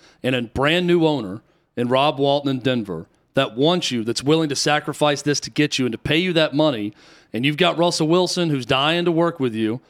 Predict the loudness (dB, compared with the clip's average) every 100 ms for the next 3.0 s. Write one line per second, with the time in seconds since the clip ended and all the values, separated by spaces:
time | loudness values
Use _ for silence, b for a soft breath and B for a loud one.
0 | b b b -12 0 2 2 -2 -2 0
1 | 2 2 2 0 -2 0 0 2 0 0
2 | 0 0 0 0 0 0 0 0 -2 -8